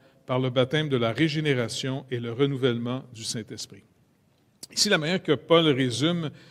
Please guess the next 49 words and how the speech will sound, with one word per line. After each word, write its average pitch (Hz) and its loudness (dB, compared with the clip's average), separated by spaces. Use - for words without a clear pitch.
ce - -4
premier 151 2
point, 147 -4
il 139 -8
parle, 170 4
entre 143 -14
autres, 180 0
parce - -6
que 180 0
on 165 -14
va 139 -4
voir 165 2
finalement, 160 2
il 185 2
y 143 6
a 135 6
comme 151 0
deux 170 4
niveaux. 143 4
Si - -4
quelqu'un 180 6
est 214 2
élevé 165 4
dans 165 2
une 139 -4
famille 151 0
chrétienne, 151 -4
puis - -16
qu'il 127 -8
développe, 123 -6
puis - -20
qu'il - -6
n'a - -10
pas 139 -4
nécessairement 131 -4
vécu 127 -4
une 135 -2
vie, 143 0
euh, 117 0
je - -20
sais 110 -20
pas, 143 -6
moi, 120 -6
tu - -10
sais, 139 -6
dans 123 -8
le 107 -10
sens, 120 -10
euh, 104 -18